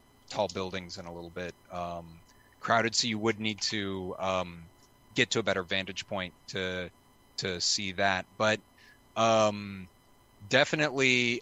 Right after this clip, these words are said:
uh, anybody who looked like they, there's, like, you can actually see another clique. Uh, let's say they're a bunch of ducks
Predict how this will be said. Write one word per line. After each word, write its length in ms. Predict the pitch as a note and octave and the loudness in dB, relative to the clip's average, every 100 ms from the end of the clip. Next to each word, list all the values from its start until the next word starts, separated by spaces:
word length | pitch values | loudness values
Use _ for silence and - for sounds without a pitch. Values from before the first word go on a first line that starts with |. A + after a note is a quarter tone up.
| - | 0
uh, 380 | A2+ A2 A2 G#2+ - | 2 4 4 0 -4
anybody 600 | C#3+ C#3 C3 B2+ A#2+ A2+ | -2 4 6 6 2 -2
who 460 | G#2 A#2+ A#2+ A#2+ A2+ | -4 -4 -2 -4 -6
looked 320 | G#2+ A#2 - | -2 -2 2
like 220 | A#2+ A2 | 2 4
they, 160 | A2 G#2+ G#2+ - | 2 0 -2 0
there's, 340 | D#3 E3 C#3 - E3+ | 4 6 4 -2 2
like, 220 | E3+ D#3 | 4 6
you 100 | G#3 | 6
can 100 | A3 | 6
actually 280 | F3 E3 D3+ | 6 6 4
see 220 | - E3 C#3 | 2 2 4
another 320 | C#3 C3 A#2+ | 4 4 2
clique. 420 | - C3+ C3+ - - _ | 0 2 2 0 -20 _
Uh, 120 | C#3+ C3 | -2 0
let's 200 | C3 - | 0 2
say 140 | C3+ | 4
they're 120 | B2+ A#2 | 4 4
a 40 | |
bunch 240 | B2 A#2+ | 4 2
of 140 | A2 F#2 | -4 2
ducks 440 | A#2+ B2+ - - | 4 4 2 0